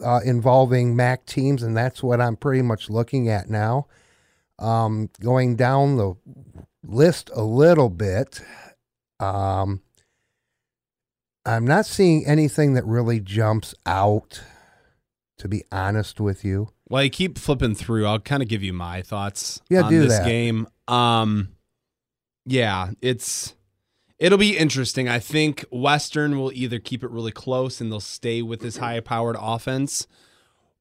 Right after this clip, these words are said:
Speaker 2: or they're just gonna get flat-out boat raced.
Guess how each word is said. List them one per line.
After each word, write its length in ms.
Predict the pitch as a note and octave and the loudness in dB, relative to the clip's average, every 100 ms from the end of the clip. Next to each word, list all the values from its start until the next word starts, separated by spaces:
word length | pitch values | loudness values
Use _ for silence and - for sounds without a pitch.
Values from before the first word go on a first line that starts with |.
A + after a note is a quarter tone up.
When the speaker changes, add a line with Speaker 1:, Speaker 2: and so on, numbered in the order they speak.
| _ | _
Speaker 2:
or 460 | C3+ C3+ D3+ D#3 E3 | 2 6 6 6 2
they're 240 | B2+ C3 | -2 -2
just 300 | B2 C3 A#2+ | -2 -6 -6
gonna 200 | C#3 A#2+ G2 _ | -6 -6 -8 _
get 200 | B2 A#2 | -8 -8
flat-out 440 | - A2+ G#2 G2 - | -8 -6 -6 -10 -12
boat 180 | F#2+ - | -14 -14
raced. 380 | E2+ F#2 - | -18 -18 -20